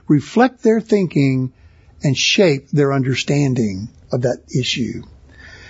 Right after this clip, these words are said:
And this is true when it comes to the word confidence in our word that we're gonna be thinking about over the next few days. And that's not only important for us to understand it because it's the theme of a conference,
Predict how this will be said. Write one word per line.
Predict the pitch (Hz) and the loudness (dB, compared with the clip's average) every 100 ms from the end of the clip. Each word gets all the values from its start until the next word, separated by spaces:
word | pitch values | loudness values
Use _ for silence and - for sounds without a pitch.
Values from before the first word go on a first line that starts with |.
| - | -4
And | 156 | 2
this | 180 185 | 2 2
is | 190 | 0
true | - 220 | 4 6
when | 208 | 6
it | 196 | 4
comes | 202 196 185 | 4 4 4
to | |
the | 185 | 4
word | 175 170 165 - - | 6 4 2 -2 -4
confidence | - 156 151 143 139 143 | 0 2 2 0 0 2
in | 139 | 2
our | 135 135 | 2 2
word | 143 143 143 - - - | 2 2 0 -6 -20 -8
that | - | 0
we're | 139 151 | 2 2
gonna | 151 | 4
be | 143 131 | 2 2
thinking | - 165 165 156 | 2 2 2 2
about | 147 151 - - - | 2 0 -4 -12 0
over | 147 143 | 2 2
the | 139 | 2
next | 139 147 147 - - | 2 2 0 -8 -14
few | - 143 131 | -4 -2 0
days. | 131 123 113 - _ _ _ - - - - | 0 0 -4 -12 _ _ _ -20 -20 -20 -2
And | 262 185 | 4 6
that's | 220 220 | 6 4
not | 302 | 2
only | 285 202 | 4 4
important | 165 220 202 160 | 4 2 4 4
for | |
us | 185 175 - - - | 4 2 -6 -16 -2
to | 190 - | -2 4
understand | 190 180 147 185 175 | 4 4 4 4 4
it | 160 | 2
because | 165 156 | 2 2
it's | 139 | 2
the | 147 | -2
theme | - 233 226 214 | 2 6 6 6
of | 156 | 4
a | 143 | 0
conference, | 151 139 - 143 170 - | 0 -2 0 -2 -2 -6